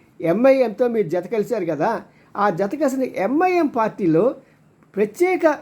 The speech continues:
రాష్ట్రం కోసం విభేదించింది. మనకి సంయుక్త రాష్ట్రం ఉండాలే కానీ, అవిభాజ్య ఆంధ్రప్రదేశ్ ఉండాలే కానీ ప్రత్యేక తెలంగాణ అవసరం లేదు అని స్పష్టంగా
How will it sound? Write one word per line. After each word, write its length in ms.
రాష్ట్రం 400
కోసం 260
విభేదించింది. 760
మనకి 260
సంయుక్త 460
రాష్ట్రం 420
ఉండాలే 340
కానీ, 240
అవిభాజ్య 520
ఆంధ్రప్రదేశ్ 460
ఉండాలే 320
కానీ 200
ప్రత్యేక 360
తెలంగాణ 420
అవసరం 360
లేదు 360
అని 200
స్పష్టంగా 520